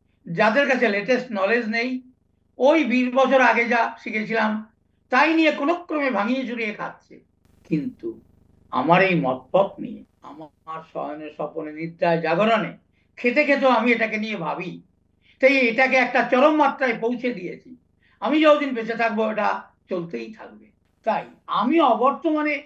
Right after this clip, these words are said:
এটা আপনারা তাদের কাছে শিখবেন যারা আমার কাছে শেষ দিন পর্যন্ত থাকবে। যারা মাঝপথে আমাকে ছেড়ে গেছে তাদের কাছ থেকে শিখবার কিছু নেই, সত্যের জায়গায় অসত্য শিখবেন। ফলে তখন আপনারা আমার দোষ দেবেন।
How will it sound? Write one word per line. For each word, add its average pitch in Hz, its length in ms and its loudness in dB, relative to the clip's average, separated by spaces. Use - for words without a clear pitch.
এটা 226 500 -6
আপনারা 190 340 -6
তাদের 233 280 -2
কাছে 262 200 -4
শিখবেন 170 460 -8
যারা 220 260 2
আমার 262 320 4
কাছে 285 220 -2
শেষ 277 280 -2
দিন 339 180 2
পর্যন্ত 240 340 -4
থাকবে। 123 500 -12
যারা 254 320 0
মাঝপথে 269 480 0
আমাকে 214 240 -8
ছেড়ে 269 240 2
গেছে 254 320 -4
তাদের 302 300 4
কাছ 294 220 -2
থেকে 208 200 -8
শিখবার 196 360 -4
কিছু 170 220 -14
নেই, 175 340 -8
সত্যের 254 460 -4
জায়গায় 226 260 0
অসত্য 208 440 -6
শিখবেন। - 400 -20
ফলে 180 400 -10
তখন 247 200 2
আপনারা 233 340 2
আমার 214 360 0
দোষ 214 200 -2
দেবেন। 170 340 -12